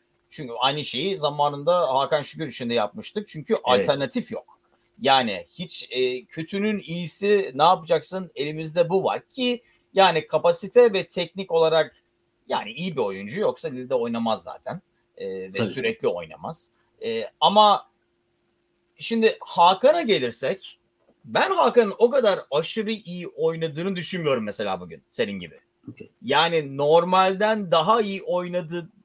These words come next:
Speaker 1: belki ama ben hala Hakan'ın, yani bu maçı seyretsen hiç kimsenin nerede oynadığını bilmesen maçtan sonra der misin ki bu Hakan kesin, e, İtalya'da, İngiltere'de falan oynuyor?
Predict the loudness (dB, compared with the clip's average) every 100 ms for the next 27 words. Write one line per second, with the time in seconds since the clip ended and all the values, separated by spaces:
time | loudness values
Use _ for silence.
0 | _ _ 0 2 2 -6 -6 -4 -4 _
1 | _ _ _ 0 0 2 0 -2 -2 4
2 | 4 4 2 0 2 2 2 -4 -2 -4
3 | -8 _ _ 0 2 2 2 4 4 0
4 | 4 6 6 4 0 -2 -4 _ _ _
5 | _ _ _ _ _ -6 -4 -4 0 0
6 | 0 0 0 0 0 0 -2 -6 -8 -6
7 | -6 -6 -6 -6 -8 -8 -14 _ _ -4
8 | -2 0 -2 0 -2 2 2 0 -2 -8
9 | -10 -8 -2 4 4 2 -4 -6 -10 -10
10 | -10 -6 -2 -2 -4 _ _ _ _ -10
11 | -8 -2 -2 -2 -4 -6 -6 -4 -2 -2
12 | -4 -2 -2 -2 -6 -12